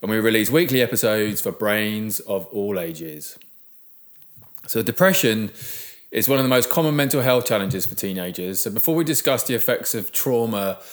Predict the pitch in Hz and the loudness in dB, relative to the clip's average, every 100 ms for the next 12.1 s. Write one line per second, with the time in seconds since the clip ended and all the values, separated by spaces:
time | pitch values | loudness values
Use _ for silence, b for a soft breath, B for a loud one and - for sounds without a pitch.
0 | B B B B - 117 113 110 107 107 | B B B B 2 4 4 4 2 2
1 | 104 101 - 104 107 104 110 98 98 98 | 2 0 0 -2 -2 -2 -2 0 0 0
2 | 101 135 139 107 92 87 90 90 B B | 0 0 0 -2 -4 -4 -4 -6 B B
3 | B B - 135 139 135 135 131 117 107 | B B -2 0 0 0 0 0 0 0
4 | 104 101 113 113 110 104 - 98 95 95 | 0 0 0 0 -2 -6 -4 -2 0 -2
5 | 92 B B B B - - 107 104 101 | -6 B B B B -8 -4 -2 0 -2
6 | 101 87 101 101 90 85 80 71 - - | -2 -6 -2 -2 -2 -6 -10 -12 -20 -20
7 | B B B B - 139 170 - 170 147 | B B B B -8 0 2 4 2 4
8 | 127 113 110 107 - 135 120 117 110 113 | 4 4 4 0 0 0 0 -2 -2 0
9 | 127 160 139 113 101 101 101 98 B B | 0 0 -2 0 0 0 -2 -6 B B
10 | B - 101 - 160 160 143 139 - 117 | B -12 -2 0 2 2 0 -2 2 2
11 | 110 107 107 101 98 92 92 92 95 98 | 2 -2 -2 -2 -2 -2 -4 -4 -4 -4